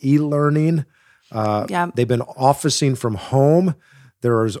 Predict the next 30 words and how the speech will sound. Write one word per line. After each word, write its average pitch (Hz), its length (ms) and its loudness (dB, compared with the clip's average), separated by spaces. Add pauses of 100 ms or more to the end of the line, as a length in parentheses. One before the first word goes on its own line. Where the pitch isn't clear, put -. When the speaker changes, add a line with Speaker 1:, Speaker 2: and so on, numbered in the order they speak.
(100)
Speaker 1:
all 156 460 6
the 110 260 -8
chaos 143 600 2
happening 123 480 -2
on 113 180 -8
the 110 80 -4
news. 147 600 6
And 135 160 -4
then 165 140 6
we're 156 180 6
in 139 100 2
the 127 60 0
middle 151 300 4
of 120 120 2
the 123 80 -4
political 147 460 2
season, 131 540 2
and 123 120 0
it 135 60 2
just 143 240 4
seems 143 220 4
like 120 160 2
it 127 80 4
just 156 340 4
never 143 680 2
ends. 120 720 -2
Speaker 2:
It's 202 120 -6
a 196 40 -6
little 175 200 -4
crazy. 151 460 -8